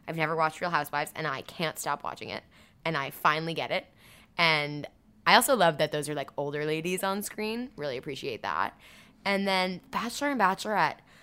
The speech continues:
it's a tune-out thing. Ugh, I honestly appreciate that it's weekly now. I, and I know, I know what it is for me. It's what I first said. It's the conversation around it.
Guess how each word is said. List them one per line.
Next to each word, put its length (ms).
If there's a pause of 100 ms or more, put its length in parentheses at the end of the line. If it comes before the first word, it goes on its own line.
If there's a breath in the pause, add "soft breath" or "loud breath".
(160 soft breath)
it's 280
a 80
tune-out 840
thing. 500 (480 soft breath)
Ugh, 400 (140)
I 120
honestly 400
appreciate 520
that 120
it's 160
weekly 380
now. 420
I, 140
and 240 (400)
I 100
know, 240
I 120
know 140
what 100
it 80
is 180
for 140
me. 200 (400 soft breath)
It's 120
what 100
I 80
first 240
said. 180
It's 100
the 80
conversation 640
around 280
it. 140